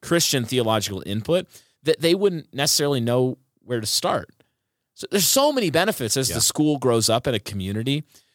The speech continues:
Speaker 1: It, it, it, it gives the, the, the, the potency of an institution. And cr-, and institutions can be powerful things.
Speaker 2: Yeah, I think one of the perspectives that it, it,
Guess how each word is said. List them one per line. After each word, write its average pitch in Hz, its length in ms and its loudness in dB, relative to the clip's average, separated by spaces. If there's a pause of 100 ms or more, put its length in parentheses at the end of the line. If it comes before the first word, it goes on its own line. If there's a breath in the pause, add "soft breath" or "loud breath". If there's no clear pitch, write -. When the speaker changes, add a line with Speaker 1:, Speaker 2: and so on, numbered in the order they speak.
(180 soft breath)
Speaker 1:
It, 147 240 2
it, 147 200 2
it, - 280 -2
it 127 240 -8
gives 151 400 2
the, 107 240 0 (500)
the, 107 400 -4
the, 98 280 -8
the 98 120 -10
potency 160 760 -2
of 110 140 -2
an 98 180 -6
institution. 120 920 -2 (640)
And 123 140 -8
cr-, - 160 -8
and 143 180 2
institutions 156 840 0
can 113 140 -4
be 98 120 -4
powerful 101 580 -2
things. - 480 -12 (160)
Speaker 2:
Yeah, 120 160 -2
I 117 60 0
think 170 180 -2
one 160 160 0
of 120 60 0
the 113 80 -2
perspectives 107 640 -2
that 92 180 -4 (460)
it, 98 160 -10 (760)
it, 95 160 -14